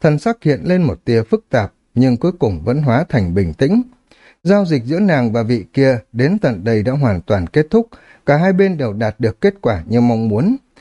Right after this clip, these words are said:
Tương lai, tất cả đều vì tộc quần của mình mà làm chủ. Mà nhân tộc thì đã đoạn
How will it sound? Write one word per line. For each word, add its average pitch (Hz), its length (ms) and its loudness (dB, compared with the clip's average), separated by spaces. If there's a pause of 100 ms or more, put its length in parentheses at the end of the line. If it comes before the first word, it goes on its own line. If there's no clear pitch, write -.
(220)
Tương 131 240 2
lai, 127 280 0 (120)
tất 233 240 -2
cả 110 180 0
đều 117 220 0
vì 120 180 0
tộc 127 260 -4
quần 117 240 0
của 101 120 -6
mình 110 240 2
mà 113 80 2
làm 110 200 2
chủ. 98 300 0 (1900)
Mà 139 180 2
nhân 175 240 2
tộc 127 300 -2
thì 104 80 -2
đã 110 160 -2
đoạn 135 260 0